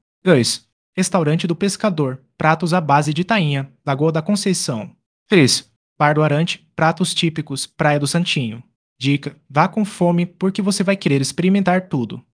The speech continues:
Como a gastronomia local reflete a cultura pesqueira, a gastronomia de Florianópolis é como um barco à vela, reflete a cultura pesqueira local.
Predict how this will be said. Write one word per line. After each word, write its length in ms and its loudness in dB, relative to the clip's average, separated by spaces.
Como 140 4
a 40 4
gastronomia 560 2
local 360 2
reflete 440 2
a 60 2
cultura 380 0
pesqueira, 400 0
a 40 2
gastronomia 640 4
de 80 0
Florianópolis 800 2
é 40 2
como 200 4
um 80 4
barco 300 2
à 40 4
vela, 420 -2
reflete 400 0
a 20 2
cultura 360 0
pesqueira 440 0
local. 560 0